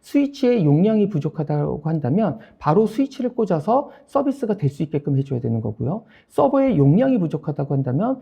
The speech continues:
서버도 바로 디스크를 꼽듯이 옆으로 스-, 서버 스토리지들을 쭉 증설하는 방식으로 가야 됩니다. 그리고 이 데이터들은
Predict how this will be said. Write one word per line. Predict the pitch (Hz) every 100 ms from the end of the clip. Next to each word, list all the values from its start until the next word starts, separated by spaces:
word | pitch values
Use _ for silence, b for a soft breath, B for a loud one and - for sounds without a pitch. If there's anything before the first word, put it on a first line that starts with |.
| B
서버도 | - 254 247 -
바로 | - 147 170
디스크를 | 170 175 - 226 214
꼽듯이 | - 147 - 226 - B
옆으로 | 147 - 202
스-, | 196 - - _
서버 | - 240 220 214 - -
스토리지들을 | - - 240 190 - 170 233 - -
쭉 | - - 269
증설하는 | - 160 151 277 262 185
방식으로 | 147 151 143 -
가야 | 127 123
됩니다. | 127 113 110 107 - _ _ _ _ _ _ _ B B B
그리고 | - 233 190 185 254 B B
이 | 208 208
데이터들은 | 147 151 214 202 185 156 139